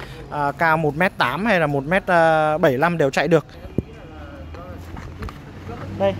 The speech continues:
ngay cả những cái phần nhỏ như thế này cũng cần phải có, à, logo của X D S được in lên. Lên phía trên một chút thì chúng ta có, đang có đó là bê đan nhựa của X D S. Bê đan nhựa này chúng ta có thể gấp lại được nhé.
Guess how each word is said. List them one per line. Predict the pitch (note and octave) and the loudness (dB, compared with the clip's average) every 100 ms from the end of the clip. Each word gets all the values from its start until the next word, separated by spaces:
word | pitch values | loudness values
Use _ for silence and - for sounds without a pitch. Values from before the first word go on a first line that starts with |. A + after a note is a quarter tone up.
| G3 | -2
ngay | G#3 G3+ | -2 0
cả | F#3+ C#3+ | 0 0
những | D#3+ | -2
cái | F#3 | -4
phần | A3+ F3 | -2 -2
nhỏ | F3 D#3 C#3+ | -2 -2 -2
như | F3+ | -4
thế | G3 | -4
này | G#3 G3+ E3+ | -2 -2 -4
cũng | G3 E3 | -8 -2
cần | G3 D#3+ | 0 2
phải | F3 C3 | 4 4
có, | - D3 D3 F3 F#3+ G#3 G3+ F#3 | 6 8 8 6 6 6 4 4
à, | F#3+ F#3 F3+ F3 | 4 4 4 4
logo | F3 F#3+ F3+ F#3 F3 | 2 2 4 4 2
của | C3 E3+ | 0 -2
X | F3+ | 2
D | |
S | G3 G#3 | 2 2
được | |
in | D#3+ E3+ | -2 0
lên. | E3+ E3+ - - - - - - - - - - - - - - - - | 2 0 -2 -20 -20 -20 -20 -20 -18 -20 -20 -20 -20 -20 -20 -20 -18 0
Lên | G#3 | 2
phía | G3+ | 4
trên | G3 A#3+ G#3+ | 4 4 4
một | G3 | 2
chút | - C4 C4 | -2 -2 -2
thì | E3+ | -6
chúng | E3+ | -4
ta | F#3+ F#3+ | -2 -2
có, | E3+ D#3 E3 | 0 0 0
đang | F#3 F#3 | -2 -4
có | E3 D#3 | -2 -2
đó | E3+ | 0
là | F3+ | -2
bê | E3+ | 0
đan | E3+ E3+ F3 | 2 2 2
nhựa | F#3 B2+ C3+ | 2 2 2
của | C#3+ C#3 F3+ | 0 0 2
X | |
D | |
S. | F#3 G3+ - - - - - - - - - - - - | 4 4 2 -4 -2 -2 -4 -12 -20 -20 -20 -20 -20 -8
Bê | F3+ | 0
đan | F#3 F#3 | 0 2
nhựa | F#3 D#3 | 2 2
này | D3+ | 0
chúng | D3 | -2
ta | D3+ | -4
có | E3+ | -2
thể | F3+ | 0
gấp | C#3 G#3+ | 2 2
lại | F3 | 2
được | D3+ | 0
nhé. | E3 | -2